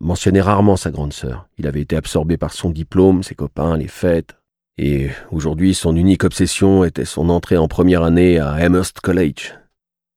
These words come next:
Anya, euh, bah,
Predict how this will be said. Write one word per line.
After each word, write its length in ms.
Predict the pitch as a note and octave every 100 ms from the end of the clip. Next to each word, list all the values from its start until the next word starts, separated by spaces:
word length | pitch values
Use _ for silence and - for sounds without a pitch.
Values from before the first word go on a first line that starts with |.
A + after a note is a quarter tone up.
| _ _ _ _ _
Anya, 600 | D#2 F#2+ G#2+ A#2 B2 B2 - _ _ _ _ _ _ _ -
euh, 40 | C3+ - - - A2
bah, 360 | - C3+ B2+